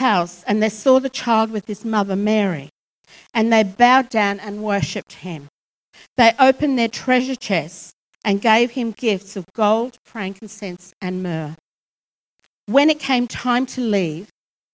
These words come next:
they returned to their own country by another route, because God had warned them in a dream not to return to Herod. So King Herod,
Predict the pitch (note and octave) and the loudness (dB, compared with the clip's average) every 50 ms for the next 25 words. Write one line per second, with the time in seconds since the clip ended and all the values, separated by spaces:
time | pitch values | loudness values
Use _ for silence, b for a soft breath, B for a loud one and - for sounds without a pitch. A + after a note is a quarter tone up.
0 | _ B3 A3 A3 A#3 A3+ A3+ - - C#4 C#4+ C4+ C#4 - C4+ A#3 A3 G#3+ - - | _ 0 2 2 2 0 -4 -4 -4 -2 -2 -2 -2 -4 -4 -2 -2 -2 -2 -2
1 | A3+ A#3 B3 C4 - - - B3 A#3 A3+ - - - F3 E3+ F#3 F#3 - A3 G3 | -4 -4 -4 -4 -8 -12 -14 -14 -14 -14 -14 -12 -10 -10 -10 -10 -8 -6 -2 -2
2 | G3 G3+ G#3 G3+ G#3 G#3+ A3+ B3 B3+ A#3+ A3+ A3 F#3+ E3+ D3+ C#3 G#2 _ _ _ | 0 0 -2 -4 -4 -6 -6 -6 -6 -6 -6 -4 -4 -4 -4 -6 -8 _ _ _
3 | _ _ _ _ _ _ _ _ _ _ _ _ _ _ _ _ _ - A3 - | _ _ _ _ _ _ _ _ _ _ _ _ _ _ _ _ _ -4 -2 -2
4 | - G#3+ F#3 - - G#3+ A3+ B3 C4 C4 B3 C4 G#3+ F#3+ G3+ G#3 A3 A#3+ B3+ C4 | 0 -2 -2 0 2 4 6 6 6 4 4 2 -2 -2 -2 -2 -2 0 2 2
5 | C4 C4 A3 G#3 G3+ G#3+ G#3 G#3 G3 F3+ F#3+ G3 G3+ G3+ F#3+ E3+ D#3+ D#3+ D#3+ F#3+ | 0 0 0 0 0 0 0 -2 -4 -4 -6 -6 -6 -6 -6 -8 -10 -12 -14 -16
6 | G#3 _ _ _ _ _ _ - F#3+ G#3 A#3+ B3+ B3 - _ - - - G3+ F#3+ | -18 _ _ _ _ _ _ -8 -4 -2 0 0 0 -2 _ -12 -14 -12 -12 -12
7 | F#3 - - - A3 G3 F#3 F#3 F3+ F3+ - - - F3 - - F#3 E3+ E3 D#3+ | -12 -14 -14 -12 -10 -8 -8 -8 -8 -10 -12 -12 -12 -10 -8 -6 -6 -6 -6 -8
8 | C#3+ D3 - - _ _ _ _ _ _ _ _ _ _ _ _ _ _ _ _ | -10 -12 -16 -20 _ _ _ _ _ _ _ _ _ _ _ _ _ _ _ _
9 | _ _ _ _ _ _ _ _ _ b b b - - - C4+ C4 - - - | _ _ _ _ _ _ _ _ _ b b b -6 0 0 2 0 0 -2 -2
10 | F#4 E4+ E4+ E4+ - - C4+ C4+ B3 G#3+ F3 D#3 E3 A3+ - - | 0 2 2 2 2 2 2 4 4 4 2 2 0 -2 -6 -10